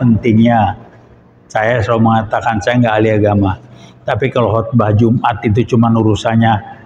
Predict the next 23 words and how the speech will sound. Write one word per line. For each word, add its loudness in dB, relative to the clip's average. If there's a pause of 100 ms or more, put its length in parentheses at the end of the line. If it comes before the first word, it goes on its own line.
(420)
urusannya 0
urusan 0
akhirat, -2
saya 0
bilang 2
ganti 0
aja 0
lah -4
khotibnya. -2 (480)
Bahaslah 0
tantangan 0
lingkungan 2
yang 2
berkembang, 0 (720)
ter-, -4
yang 2
merupakan 0
tantangan 0
umat 0
ini 2
apa, -2
bukan -2
soal 0